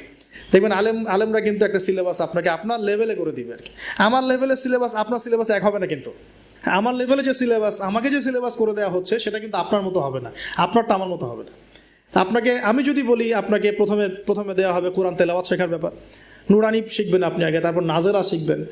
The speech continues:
তারপর আপনি হিপসে কিছু অংশ হিপস করবেন, তারপরে আরবি, যে "এসো আরবি শিখি" টাইপের বইগুলো আছে, আহ, "এসো সরফ শিখি", "এসো নাহু শিখি", এগুলো শিখবেন। ক্লা-, ক্লাসিক্যাল অ্যারাবিক ল্যাঙ্গুয়েজ শিখবেন, তারপরে আপনি এবারত পড়ার যোগ্যতা অর্জন করবেন, then আপনি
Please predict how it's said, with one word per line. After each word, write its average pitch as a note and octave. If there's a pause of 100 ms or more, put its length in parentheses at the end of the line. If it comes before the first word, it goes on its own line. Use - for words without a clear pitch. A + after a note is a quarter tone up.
(160)
তারপর F3
আপনি F3+
হিপসে G3
কিছু G3+
অংশ F#3+
হিপস F#3+
করবেন, D#3 (420)
তারপরে G#3
আরবি, F#3
যে F#3+
"এসো F#3+
আরবি G3+
শিখি" F#3+
টাইপের F3+
বইগুলো E3+
আছে, D#3 (420)
আহ, D3+
"এসো F#3+
সরফ G3+
শিখি", F#3
"এসো F3+
নাহু F3
শিখি", F#3 (320)
এগুলো C4+
শিখবেন। E3 (520)
ক্লা-, F#3+
ক্লাসিক্যাল A3
অ্যারাবিক G3+
ল্যাঙ্গুয়েজ G3
শিখবেন, E3
তারপরে G#3+
আপনি G#3+
এবারত G3
পড়ার G3
যোগ্যতা G3+
অর্জন A#3+
করবেন, C4
then G3
আপনি D#3+